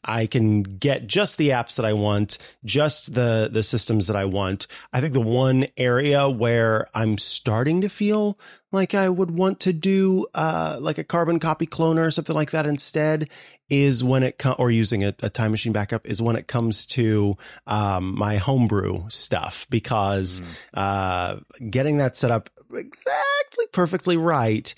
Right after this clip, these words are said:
Speaker 1: and having Python work as I want it to was a bit of a, a spaghetti project,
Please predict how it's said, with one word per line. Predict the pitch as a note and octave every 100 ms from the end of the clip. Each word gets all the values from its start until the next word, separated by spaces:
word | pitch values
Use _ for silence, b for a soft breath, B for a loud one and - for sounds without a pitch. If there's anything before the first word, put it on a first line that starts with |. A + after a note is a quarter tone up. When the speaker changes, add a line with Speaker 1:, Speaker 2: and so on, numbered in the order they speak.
| B B
Speaker 1:
and | - A2+
having | B2+ A#2+ A2
Python | C#3 D3+ C#3+ C#3 B2+
work | B2+ B2+
as | A2+
I | A2
want | G#2+ G#2
it | -
to | - G2+ G2 G2 B B B _ -
was | A2+ B2 A2+ - -
a | A2
bit | A2+ B2
of | G#2
a, | G#2+ G2 F#2 E2+ - - - _ _ -
a | G#2+ G#2+ G#2
spaghetti | - - A2+ A#2+ C#3
project, | - D3 C#3+ C3+ D3+ D#3 -